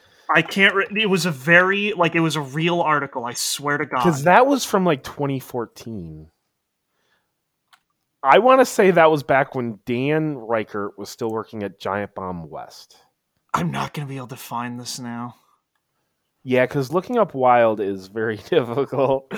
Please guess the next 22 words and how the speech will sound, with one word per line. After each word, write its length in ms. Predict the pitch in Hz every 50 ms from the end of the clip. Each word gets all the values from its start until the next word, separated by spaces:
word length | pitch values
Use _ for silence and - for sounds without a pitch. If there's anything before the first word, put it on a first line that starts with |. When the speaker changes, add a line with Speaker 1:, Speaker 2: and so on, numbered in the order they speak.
| - - - - _ _ _ _ _ _
Speaker 1:
It 440 | - 135 123 117 - 185 175 165 165
is, 460 | 165 165 160 156 156 151 143 143 156
and 440 | 147 - - 143 165 165 165 156 160
the 100 | 160 160
most 260 | 147 165 165 160 165 -
recent 300 | 170 170 165 - 165 151
one 100 | 160 156
I 80 | 143 143
can 140 | - 151
find 300 | 139 - 143 139 143 143
is 80 | 139 135
from 380 | - - 135 120 120 120 123 127
May, 480 | 123 123 127 127 127 123 123 123 123 123
and 140 | - 127 123
it's 240 | 120 120 - - -
Game 500 | 147 135 - 135 131 131 131 131 131 127
Rant 360 | 131 131 131 131 127 127 - _ _ _ _ _ _ _ -
wondering 640 | 147 127 135 131 131 135 127 131 131 127 123 131 131
if 180 | 127 120 -
it's 140 | 131 - -
still 560 | - - - - 135 127 123 120 120 120 117
happening. 440 | 117 127 120 120 - _ 123 117